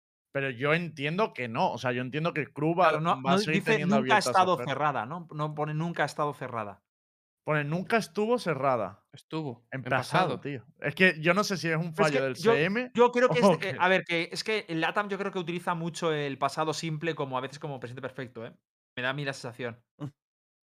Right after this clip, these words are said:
Speaker 1: Pero y además lo que dice Obi también en el chat, eh, todos los jugadores le han escrito despidiéndose, no sé, suena muy a despedida.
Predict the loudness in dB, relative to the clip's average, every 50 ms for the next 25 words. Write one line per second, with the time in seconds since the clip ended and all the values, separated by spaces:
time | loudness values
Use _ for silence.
0 | _ -8 -4 -2 0 0 0 0 0 0 2 0 0 2 2 0 2 2 0 0
1 | 0 -4 -4 -4 -4 -2 -2 0 0 0 -2 -4 -4 -4 -4 -4 -4 -8 -8 -10
2 | -10 -12 -10 -4 2 2 2 2 2 0 -6 -6 -6 -6 -6 -4 -4 -4 -4 -6
3 | -4 -2 -2 0 0 -2 -2 -4 -6 -6 -10 -12 -14 -10 -6 -6 -6 -6 -8 -8
4 | -10 -10 -8 -6 -8 -8 -8 -8 -10 -10 -8 -6 -6 -6 -6 -8 _ -12 -12 -10
5 | -10 -10 -10 -12 -12 -10 -8 -6 -4 -4 -4 -6 -6 -8 -6 -4 -2 0 -2 -2
6 | -4 -6 -10 -8 -6 -6 -8 -8 -10